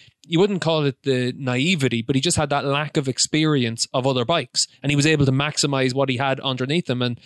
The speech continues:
Phillip Island was, as you said, Neil, that real crowning moment for it, because even after what happened with Gavin the Seagull, he was still able to come back and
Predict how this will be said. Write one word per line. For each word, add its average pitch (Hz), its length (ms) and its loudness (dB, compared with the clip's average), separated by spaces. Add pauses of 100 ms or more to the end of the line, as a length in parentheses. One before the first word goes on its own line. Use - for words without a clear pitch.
(120)
Phillip 156 300 2
Island 143 440 2
was, 131 520 2 (400)
as 131 140 0
you 131 80 4
said, 123 240 2
Neil, 127 160 2
that 127 220 0
real 127 200 2
crowning 139 420 0
moment 131 360 0
for 147 260 0
it, 127 100 -6
because 131 360 0
even 160 600 2
after 147 680 2
what 143 220 0
happened 139 340 0
with 131 240 0 (120)
Gavin 131 320 0
the 123 60 2
Seagull, 143 480 0 (220)
he 156 100 2
was 147 160 2
still 180 320 2
able 151 320 2
to - 200 -4
come 147 260 -2
back 135 400 -2
and 123 240 -4